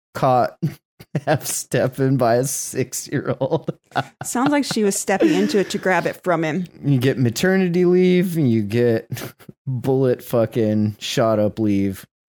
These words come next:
Speaker 1: There's, there's a lot of new stuff teachers deal with these days. Danger of being shot by a student is not one that is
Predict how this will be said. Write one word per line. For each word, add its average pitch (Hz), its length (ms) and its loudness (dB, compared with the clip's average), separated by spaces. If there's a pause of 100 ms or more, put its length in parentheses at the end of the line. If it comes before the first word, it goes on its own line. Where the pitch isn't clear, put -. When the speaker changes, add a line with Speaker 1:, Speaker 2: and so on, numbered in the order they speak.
(480)
Speaker 1:
There's, 123 260 0
there's 135 220 2
a 151 40 4
lot 160 240 4
of 127 80 4
new 123 220 4
stuff 104 400 0
teachers 98 420 -2
deal 92 240 0
with 85 180 -4
these 80 240 -8
days. - 380 -14 (1000)
Danger 131 340 2
of 107 80 -2
being 120 180 2
shot 131 280 0
by 123 140 4
a 120 40 2
student 160 360 0
is 123 140 0
not 196 320 2
one 214 220 2
that 208 100 2
is 202 200 -2